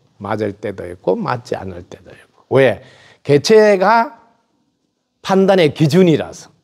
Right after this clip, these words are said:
전체가 판단의 기준이 아니고. 음, 그래서 조화를 못 이룰 때가 많다. 그래서 오히려 내려놓고 있으면,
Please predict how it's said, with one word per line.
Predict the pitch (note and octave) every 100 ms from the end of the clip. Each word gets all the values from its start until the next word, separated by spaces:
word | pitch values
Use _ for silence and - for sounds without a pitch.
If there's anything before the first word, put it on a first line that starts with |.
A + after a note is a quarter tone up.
| _ -
전체가 | D#3 E3 - C#3 A#2
판단의 | - B2+ A2+ G#2
기준이 | F2+ G#2 G#2 G2
아니고. | D#2 D#2+ - _ _ _ _ _ _ _ -
음, | F#2+ F2 F#2
그래서 | C#3 D3+ C3 A2+
조화를 | A#2 A#2+ B2 G#2+
못 | G2+ A2+
이룰 | B2 B2 -
때가 | G2 A#2 C#3 _ _ _ _ _
많다. | F2 E2 G2 F#2 - C#3+ - - _ _ _ _ _
그래서 | - G#2 F#2+ A#2+ B2+ - _ _
오히려 | B2 C3+ C3
내려놓고 | A#2 C#3+ D3+ B2+ B2 B2+
있으면, | A2 G#2+ C#3 C3 C3+